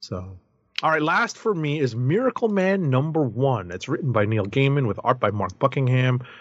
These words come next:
colors by Jordi Belair, and letters by Todd Klein. So, uh, this book is hard for me to describe because I am not that familiar with the Miracle Man mythos. So I'm literally going to go off of some of the,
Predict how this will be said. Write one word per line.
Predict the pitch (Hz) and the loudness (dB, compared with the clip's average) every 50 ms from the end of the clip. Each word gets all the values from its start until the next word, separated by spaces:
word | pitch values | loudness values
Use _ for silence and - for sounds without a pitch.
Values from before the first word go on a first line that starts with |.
| - - _ - | -20 -20 _ -6
colors | - 160 156 160 156 135 - | -2 0 0 2 2 0 0
by | 120 120 117 | 0 -2 -2
Jordi | 110 - 127 117 107 110 92 | 0 0 0 2 2 0 0
Belair, | 87 101 98 101 117 131 147 165 185 | 0 -2 0 0 2 2 2 2 2
and | 160 139 120 | 2 2 2
letters | 107 107 104 113 104 | 2 2 2 0 0
by | - 107 107 | 2 0 0
Todd | 107 - - 98 98 104 104 | 0 -2 -2 -2 -2 -2 -4
Klein. | - - 110 101 95 90 92 92 95 - _ _ _ - - - - - - _ | -6 -6 -6 -4 -4 -6 -8 -10 -12 -18 _ _ _ -20 -20 -20 -20 -20 -20 _
So, | - - 143 127 131 139 | -2 2 4 4 4 6
uh, | 170 170 | 4 4
this | 147 160 262 277 247 - - - | 4 6 4 4 4 2 -2 0
book | - 131 110 127 131 127 - | 0 2 4 4 4 4 2
is | 127 - | 0 -2
hard | - - - 110 113 123 120 - | -2 -4 -2 2 2 2 2 2
for | - 123 | 0 0
me | 120 117 113 | 0 2 0
to | 101 92 | 0 -2
describe | 95 101 - - - 107 98 98 98 104 | -4 -6 -6 -2 0 0 2 2 0 -2
because | 104 117 101 | -2 0 2
I | 107 101 101 | 2 2 2
am | 101 104 | 0 0
not | 110 127 143 - - 104 98 92 92 107 | 0 0 0 0 -2 -8 -12 -10 -2 2
that | 113 98 101 104 - - | 2 2 2 0 -2 -8
familiar | - - 113 110 110 107 104 104 101 98 | -8 -6 -4 -2 -2 -2 -2 -2 -2 -2
with | 101 101 | -4 -4
the | - 98 | -6 -6
Miracle | 101 101 101 101 104 107 - - 104 98 | -6 -4 -2 0 0 -2 0 -2 -4 -2
Man | 98 95 92 95 95 92 95 90 92 | -2 -2 -2 -2 -2 -4 -6 -8 -8
mythos. | 98 98 104 104 101 - - 80 82 - - - - - _ _ _ _ - - - - - - | -6 -6 -6 -6 -6 -8 -10 -10 -10 -12 -14 -18 -20 -20 _ _ _ _ -20 -20 -20 -20 -18 -6
So | - 175 | -2 0
I'm | 151 147 147 | 0 2 2
literally | 135 139 170 226 247 269 254 226 196 175 | 2 2 2 2 2 2 2 2 2 0
going | 135 - 147 139 135 123 | 0 0 0 0 0 0
to | 131 110 | -2 -2
go | 101 127 123 123 - | 0 0 0 2 2
off | 104 104 110 113 113 - | 2 0 0 0 0 -4
of | 107 - | -8 -8
some | - - - - 110 117 131 | -8 -10 -8 -6 -6 -4 -4
of | 127 123 | -4 -4
the, | 123 131 127 120 117 | -2 0 2 2 0